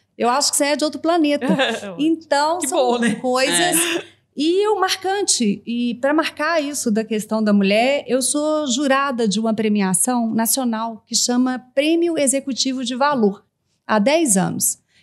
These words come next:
Speaker 1: Esse aí vai ser o meu décimo primeiro ano, os resultados saem em maio. É, é premiada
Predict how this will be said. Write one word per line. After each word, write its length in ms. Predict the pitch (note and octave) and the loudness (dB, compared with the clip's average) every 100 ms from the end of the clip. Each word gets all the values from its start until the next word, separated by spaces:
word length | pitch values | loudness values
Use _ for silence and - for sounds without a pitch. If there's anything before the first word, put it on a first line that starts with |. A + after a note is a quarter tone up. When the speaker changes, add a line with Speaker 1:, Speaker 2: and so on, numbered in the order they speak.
| - | -2
Speaker 1:
Esse 220 | A3 A3+ | 0 2
aí 60 | B3+ | 0
vai 120 | B3 | 0
ser 140 | B3 B3+ | 0 0
o 60 | |
meu 180 | B3 B3+ | 0 0
décimo 380 | G#3 D4 D4+ C#4 | 2 2 0 -4
primeiro 440 | A#3+ A#3+ A#3+ C4 | -2 0 0 -2
ano, 360 | B3 C4+ E4+ E4 _ - | -2 -2 -4 -6 _ -2
os 80 | G#3+ | 0
resultados 600 | A#3+ B3 A#3+ A3 A#3+ A#3 | 0 -2 -2 0 0 -2
saem 340 | - B3+ C#4+ | -4 -2 0
em 20 | D#4+ | 2
maio. 480 | A3 G3 F#3 - - _ _ _ - - - _ | 4 2 0 -4 -14 _ _ _ -20 -20 -20 _
É, 500 | G3+ G3+ G#3 G#3 - | 0 2 2 0 0
é 40 | A#3+ | 0
premiada 880 | D4+ E4 D#4+ C#4 D4+ B3+ C#4+ D4 | 2 2 2 0 -4 -4 -4 -4